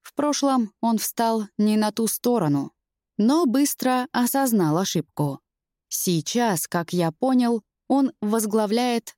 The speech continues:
артефактную кафедру в Академии Пацифаль. «Подавление воли», — хмуро докладывает лорд Гриас. Тишина, наступившая следом,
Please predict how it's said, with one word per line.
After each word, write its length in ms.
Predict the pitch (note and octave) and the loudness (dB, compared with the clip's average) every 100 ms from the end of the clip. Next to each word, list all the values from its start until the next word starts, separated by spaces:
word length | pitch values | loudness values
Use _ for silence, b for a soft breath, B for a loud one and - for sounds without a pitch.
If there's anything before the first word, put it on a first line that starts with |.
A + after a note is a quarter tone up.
| - | -6
артефактную 840 | G#3+ - A3+ A3+ A3 - A3 A3+ | -4 -2 -2 -2 -4 -2 0 0
кафедру 580 | - A#3+ - E3+ F3 F3 | 0 -2 -2 0 0 -2
в 120 | F3 | -4
Академии 560 | F#3+ G3+ F#3+ G#3 G3+ G3+ | -2 -2 0 0 2 0
Пацифаль. 720 | - F#3+ - G3 A3+ G3 C3+ _ _ _ _ _ _ _ _ _ _ - | -2 -4 -4 -2 -2 -2 -4 _ _ _ _ _ _ _ _ _ _ -6
«Подавление 880 | A3+ A3 F#3 D#3 F#3 C4 C#4 C#4 | -2 -2 0 0 2 4 4 2
воли», — 480 | B3 D#3 D3 C#3 D3 C#3 - _ _ _ _ _ _ | 0 0 2 2 0 -2 -8 _ _ _ _ _ _
хмуро 480 | - - A#3 C#4 D4 | -6 0 4 4 2
докладывает 880 | C4+ C#4 A3+ G#3+ G#3+ G#3+ A3+ A#3+ - | 0 0 0 0 0 0 0 -2 0
лорд 380 | G#3+ G3+ G3 - | 2 2 -2 -4
Гриас. 680 | F#3+ G#3+ G#3 D#3 C#3+ - - _ _ _ _ _ _ _ _ _ - | -2 0 0 -2 -4 -6 -8 _ _ _ _ _ _ _ _ _ -6
Тишина, 480 | E3+ - E3+ E3+ | -4 -2 0 2
наступившая 800 | F3+ E3+ - E3 G3 - - E3 | 2 0 -4 -4 -4 -2 -2 -2
следом, 680 | D3 - D#3+ F#3+ G3+ D#3+ C4 | -2 -2 0 0 0 -2 -4